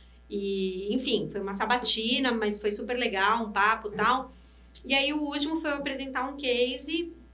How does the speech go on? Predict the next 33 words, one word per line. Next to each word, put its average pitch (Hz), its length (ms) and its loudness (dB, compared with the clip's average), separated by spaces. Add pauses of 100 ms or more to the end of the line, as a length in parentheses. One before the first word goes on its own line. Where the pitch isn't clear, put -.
pro 254 180 0
R 240 220 2
H, 202 380 2
mais 202 240 -2
pra 202 160 -4
esse 202 220 -4
meu 185 500 -4 (160)
hoje 196 260 -2
chefe. 233 560 0 (460)
E 240 60 2
aí 262 100 6
depois 262 400 2
veio 269 300 0
o, 254 500 0
o - 40 0
V 254 120 0
P 247 180 2
de 247 120 -2
vendas 233 340 0
também 220 180 -2
conversar 220 380 -6
comigo. 214 400 -8 (240)
Aí 202 200 -12
o - 40 -6
V 240 120 -4
P 220 200 -4
de 214 140 -8
vendas 208 340 -4
chegou 185 260 -12
assim, 190 280 -12
né, 190 120 -8
o 175 100 -14
Rafa. 185 440 -10